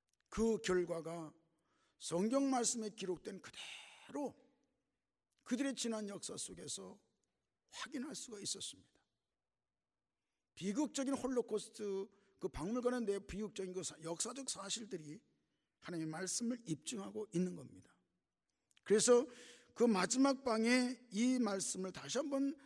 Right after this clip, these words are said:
새겨놓은 이유는 뭐냐면, "너희 후손들아, 우리 자녀들아, 너희들은 다시는 사망을 택하지 말고 생명을 택하고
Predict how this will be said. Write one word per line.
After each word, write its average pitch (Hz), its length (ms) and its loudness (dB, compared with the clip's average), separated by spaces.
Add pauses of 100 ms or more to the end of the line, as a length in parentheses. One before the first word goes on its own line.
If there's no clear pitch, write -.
(100)
새겨놓은 196 600 0
이유는 170 360 0
뭐냐면, 135 680 -8 (920)
"너희 170 180 -6
후손들아, 143 880 -6 (480)
우리 208 180 -6
자녀들아, - 500 -14 (1000)
너희들은 131 480 -6
다시는 - 440 -2
사망을 208 440 -6
택하지 - 420 -18
말고 - 340 -20 (680)
생명을 247 480 -6
택하고 - 440 -20